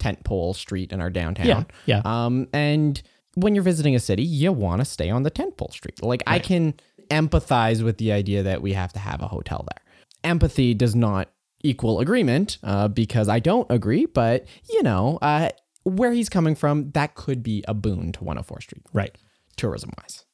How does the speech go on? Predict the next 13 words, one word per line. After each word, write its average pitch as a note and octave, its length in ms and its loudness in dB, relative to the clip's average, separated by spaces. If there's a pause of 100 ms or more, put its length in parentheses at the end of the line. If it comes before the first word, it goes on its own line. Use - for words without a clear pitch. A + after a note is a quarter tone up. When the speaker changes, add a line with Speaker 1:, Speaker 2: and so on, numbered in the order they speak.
Speaker 2:
So D#3 160 2
I E3+ 100 6
live F3 160 6
in D#3 260 8
the C3 80 6
Century, D3+ 540 4
which C3 220 2
is A2 180 0
almost A#2+ 300 2
directly A#2 380 0
across A#2+ 500 -2
the C#3 100 -4
street. - 440 -2